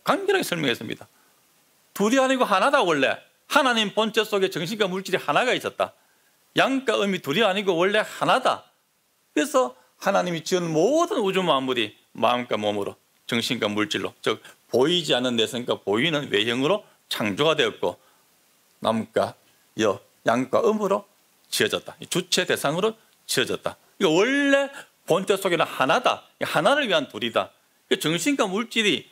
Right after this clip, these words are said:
내가 먼저라고 선의의 내용으로 지금까지 살아왔는데 그것이 아니고 격의의 문제다. 주체 대상 격의의 문제이기 때문에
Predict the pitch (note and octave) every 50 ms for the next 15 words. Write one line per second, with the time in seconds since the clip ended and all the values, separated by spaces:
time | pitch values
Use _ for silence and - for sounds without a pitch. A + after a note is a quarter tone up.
0 | _ _ _ _ - C3+ D#3+ A#3 C4 B3+ B3 G#3+ F3 D#3 D#3+ D#3+ A3 G#3+ G3+ F3
1 | - D#3+ - - - - D4 C#4+ C4+ A#3 G3+ F3+ E3+ D3+ C#3 C3+ C#3 C#3 C#3+ C#3
2 | C#3 C3+ C3 - E3 D#3+ B2+ B2+ - A3 A3 G#3 F3+ D3+ C#3+ C#3+ C#3+ C#3 C#3+ E3
3 | G3 G3 - - _ _ - C#3 C#3+ F3+ A#3+ A3+ - F#3+ D3 C3 C#3+ F3 E3 D3
4 | G2+ F#2 - _ _ _ _ _ _ _ _ _ _ - - D3 D#3+ F#3+ G3+ A3
5 | A#3+ A#3 F#3 - - - - - - A2 - _ _ _ _ - A3+ A3+ - -
6 | G#3+ G#3+ F#3+ C#3+ B2+ - D3+ C#3+ - - F#3 G3 F#3+ A#3 B3+ A#3+ F3+ C3+ A#2+ A#2
7 | A#2+ A2+ A2 - - G#2 G2+ G2+ G2 -